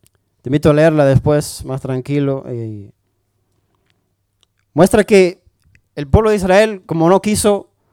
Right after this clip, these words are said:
venir al, al Señor, lo rechazaron. De hecho, siguen esperando al, al Mesías. Y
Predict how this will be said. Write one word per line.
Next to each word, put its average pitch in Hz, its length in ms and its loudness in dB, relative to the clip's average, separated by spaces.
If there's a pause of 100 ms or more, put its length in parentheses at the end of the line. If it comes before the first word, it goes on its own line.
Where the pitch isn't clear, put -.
(120)
venir 185 600 0
al, 139 420 -4
al 139 280 -4
Señor, 190 560 2 (720)
lo 123 140 -6
rechazaron. 190 720 -2 (1500)
De 143 100 0
hecho, 160 160 2
siguen 196 260 2
esperando 156 560 2
al, 110 120 -8 (100)
al 120 160 -10
Mesías. 120 680 -8 (2750)
Y 143 800 2